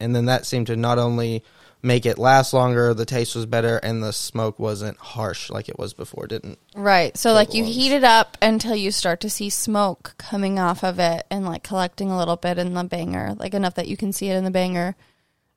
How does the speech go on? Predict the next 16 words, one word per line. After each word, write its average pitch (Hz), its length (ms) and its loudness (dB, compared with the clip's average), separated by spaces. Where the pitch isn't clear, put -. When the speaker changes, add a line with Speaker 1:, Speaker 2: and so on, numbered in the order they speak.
Speaker 2:
This 202 280 4
is 208 140 2
all 196 320 8
whilst 185 640 6
the 202 160 -2
banger 185 420 0
is 175 180 -2
covered 185 580 -2
with 196 180 -4
something 190 420 -4
that's 185 220 -4
heat - 220 -10
resistant. 208 800 -6
And 196 420 6
then, 190 800 2
uh, 185 580 2